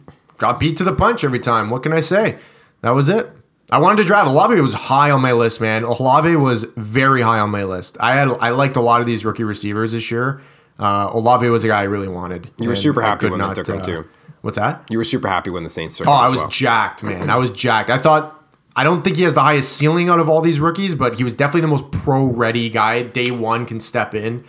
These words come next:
Speaker 1: and deliver. Here we are in game number three, and he's already fucking attracting thirteen targets in back-to-back games. You're probably pretty good.
Speaker 2: Yeah.
Speaker 1: Wonder how long it'll take for him to get into Franco's lineup.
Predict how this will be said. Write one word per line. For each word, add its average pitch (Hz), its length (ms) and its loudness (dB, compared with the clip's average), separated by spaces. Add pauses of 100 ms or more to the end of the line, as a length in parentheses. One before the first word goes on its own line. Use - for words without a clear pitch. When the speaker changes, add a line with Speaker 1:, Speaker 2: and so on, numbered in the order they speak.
(180)
Speaker 1:
and 120 160 -4
deliver. 113 580 0 (100)
Here 127 140 0
we 117 140 0
are 117 180 2
in 135 100 0
game 117 200 -2
number 110 220 -4
three, 113 300 -4
and 143 80 2
he's 117 140 -2
already 110 260 0
fucking 107 500 -4 (280)
attracting 123 520 -2
thirteen 127 580 -2
targets 117 420 -2
in 117 100 -4
back-to-back 110 580 -2
games. 131 340 -6 (360)
You're 123 120 -2
probably 180 320 0
pretty 175 260 -2
good. 135 360 2 (220)
Speaker 2:
Yeah. 90 100 -6
Speaker 1:
Wonder 131 160 2
how 131 120 2
long 120 180 2
it'll 113 140 0
take 104 200 -4
for 110 100 -2
him 107 120 -2
to 104 60 -4
get 101 160 -4
into 104 160 -6
Franco's 101 380 -6
lineup. 98 320 -4